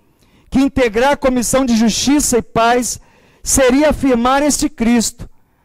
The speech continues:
Afinal, a história de tantas outras comissões de justiça e paz é a história da defesa do pobre,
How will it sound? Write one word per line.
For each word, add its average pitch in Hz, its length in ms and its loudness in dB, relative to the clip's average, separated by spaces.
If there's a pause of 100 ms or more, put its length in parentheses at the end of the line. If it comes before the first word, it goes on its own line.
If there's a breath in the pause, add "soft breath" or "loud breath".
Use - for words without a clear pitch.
(140)
Afinal, 220 760 0 (320 soft breath)
a 226 100 0
história 214 880 0 (680)
de 190 160 -2
tantas 320 640 -2
outras 233 440 0
comissões 226 600 -2
de 202 80 -6
justiça 233 580 -2
e 220 40 -4
paz 202 640 -2 (880)
é 233 120 0
a 247 60 2
história 240 520 0
da 233 80 0
defesa 220 360 -2
do 214 120 -2
pobre, 185 580 0